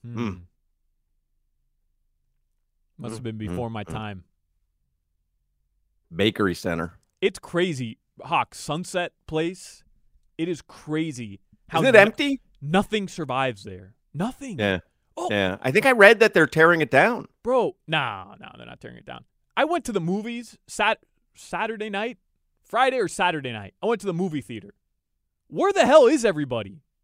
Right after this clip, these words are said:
Speaker 1: Like, where, what do kids do nowadays? Where do, what do people do?
Speaker 2: Well, they don't go to Sunset Place.
Speaker 1: Well, I didn't <laughs> go to Sunset Place. But Gabby from The Beach, one of our, uh, sister stations, she had posted she was at the Falls Friday
Speaker 2: May
Speaker 1: night.
Speaker 2: Station.
Speaker 1: She was at the Falls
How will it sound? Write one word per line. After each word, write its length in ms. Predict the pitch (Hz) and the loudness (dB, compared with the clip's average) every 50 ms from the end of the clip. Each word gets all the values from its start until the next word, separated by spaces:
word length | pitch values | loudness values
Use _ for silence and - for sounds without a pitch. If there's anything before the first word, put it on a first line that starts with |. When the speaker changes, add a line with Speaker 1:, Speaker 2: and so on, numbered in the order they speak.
| _ _ - | _ _ -4
Speaker 1:
Like, 140 | 185 185 | -4 -4
where, 200 | 165 180 262 - - | 0 0 0 0 0
what 160 | - 160 226 | 0 2 2
do 140 | 320 339 294 - | 2 2 0 -4
kids 280 | - 220 285 320 202 156 | -4 -4 -4 -4 -4 -6
do 220 | 135 196 269 294 | -6 -6 -6 -4
nowadays? 500 | 269 233 190 165 156 143 135 135 135 120 | -4 -4 -4 -4 -4 -4 -4 -4 -4 -2
Where 160 | 113 160 262 320 | 0 0 0 0
do, 60 | 294 - | -2 -4
what 120 | 170 240 | -4 -4
do 100 | 320 320 | -4 -4
people 320 | - - 262 - - 254 | -6 -8 -10 -8 -8 -10
do? 480 | 190 143 160 262 294 233 165 135 135 135 _ - | -8 -6 -6 -4 -4 -4 -4 -6 -8 -8 _ 6
Speaker 2:
Well, 80 | 147 | 8
they 40 | 160 | 8
don't 120 | 180 185 | 8 8
go 80 | 156 180 | 8 6
to 80 | 160 143 | 4 6
Sunset 440 | - 175 165 147 - - 95 - | 6 4 4 4 4 0 0 0
Place. 320 | - - - - - - - _ _ - | -2 -8 -8 -10 -12 -18 -20 _ _ -4
Speaker 1:
Well, 100 | 220 233 - | -2 2 4
I 80 | 359 | 4
didn't 160 | 359 302 277 208 | 4 4 2 -2
<laughs> 20 | |
go 80 | 175 - | -2 -2
to 140 | - - - | -2 -2 -4
Sunset 460 | - - 233 214 196 - 185 151 - | -2 -4 -4 -4 -4 -6 -6 -6 -6
Place. 440 | - 147 139 120 101 - - - - _ _ _ _ _ _ _ _ | -4 -4 -4 -4 -6 -10 -16 -20 -20 _ _ _ _ _ _ _ _
But 260 | 143 180 190 - _ _ - 185 127 | 0 2 2 2 _ _ -20 -8 0
Gabby 420 | 185 202 226 247 262 202 240 220 | 2 4 6 6 4 2 0 -10
from 240 | 185 - 190 185 170 | -6 -6 -6 -4 -4
The 80 | 151 | -6
Beach, 640 | 127 - 185 185 139 107 _ - - - - - - _ - | -6 -6 -6 -6 -8 -10 _ -18 -20 -20 -20 -20 -20 _ -6
one 120 | 160 180 196 | -4 -4 0
of 60 | 190 | 2
our, 220 | 196 180 170 160 | 4 4 4 4
uh, 240 | 147 143 139 135 131 | 4 4 2 2 0
sister 320 | 127 - 185 180 - 180 | -2 -4 -8 -8 -8 -10
stations, 540 | 143 - 139 131 120 - 127 113 107 110 - _ _ _ _ _ | -8 -6 -6 -6 -8 -10 -12 -14 -14 -16 -20 _ _ _ _ _
she 180 | - - - 254 | -14 -8 -6 -6
had 160 | 269 185 - | -6 -6 -4
posted 400 | 196 208 247 226 - 202 170 - | -2 0 0 -2 -4 -12 -14 -12
she 80 | - | -10
was 100 | 208 202 | -8 -6
at 100 | 190 185 | -6 -6
the 80 | - 165 | -6 -8
Falls 420 | - - 185 190 196 185 160 139 | -6 -4 -2 0 0 0 -2 -4
Friday 400 | - - - 143 135 131 127 120 | -6 -6 -4 -2 -2 -2 -4 -2
Speaker 2:
May 160 | 113 113 113 107 | 2 2 2 2
Speaker 1:
night. 80 | 92 | 2
Speaker 2:
Station. 500 | - - 85 78 73 - - - 98 101 _ _ _ _ _ _ _ _ _ _ _ _ _ _ _ _ _ _ _ _ _ _ _ _ _ _ _ _ _ _ | -2 -8 -10 -10 -10 -10 -14 -20 -20 -20 _ _ _ _ _ _ _ _ _ _ _ _ _ _ _ _ _ _ _ _ _ _ _ _ _ _ _ _ _ _
Speaker 1:
She 160 | - - 190 | -14 -10 -6
was 80 | 208 196 | -4 -4
at 100 | 196 - | -2 -2
the 80 | 180 - | -2 -2
Falls 560 | - 185 180 175 160 139 113 - _ - | 4 4 6 6 6 4 0 -4 _ -20